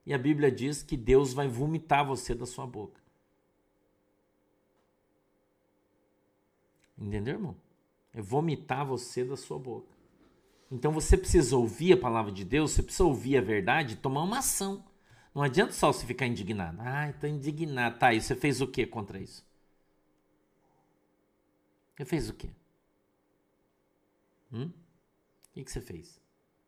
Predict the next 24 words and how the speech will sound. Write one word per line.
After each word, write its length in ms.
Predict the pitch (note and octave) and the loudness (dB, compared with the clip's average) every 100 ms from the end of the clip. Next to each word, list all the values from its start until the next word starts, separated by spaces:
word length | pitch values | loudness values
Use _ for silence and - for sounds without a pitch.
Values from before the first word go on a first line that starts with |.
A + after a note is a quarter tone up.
| _ | _
Qual 160 | C#3 | -10
foi 160 | C3 D3+ | -4 2
a 100 | C3 | 2
ação 320 | B2 - C3+ | 2 -2 -4
prática 480 | B2+ - A2 - A2 | -2 0 0 -4 -12
que 100 | - | -2
você 100 | - | -2
tomou? 360 | - G2+ F#2 - _ - - - | -2 -6 -8 -12 _ -20 -20 -4
"Ah, 300 | B2+ D3 D3 | 2 6 6
minha 180 | C#3 C#3+ | 4 0
família 400 | - C3 D3+ D3 | 0 2 4 4
tá 120 | C#3 | 2
uma", 280 | C#3+ B2+ G#2+ | 2 2 -2
escute, 600 | - - - - - - _ _ - - | -14 -4 0 0 -4 -14 _ _ -20 -6
"minha 100 | C3 | -2
família 380 | D3 C3+ D3+ D3+ | 0 2 4 4
tá 120 | D3+ | 4
uma 140 | C#3+ | 4
bosta, 500 | A#2 A#2+ D3 D3+ D3+ | 4 6 8 6 4
meu 140 | C3+ B2+ | 0 2
filho 240 | D#3 C#3+ | 2 0
tá 140 | - | 0
com 140 | C#3 C#3+ | -2 -2
problema, 720 | B2+ A#2+ A#2 D3 D3+ C#3+ B2+ | 0 2 6 6 6 4 0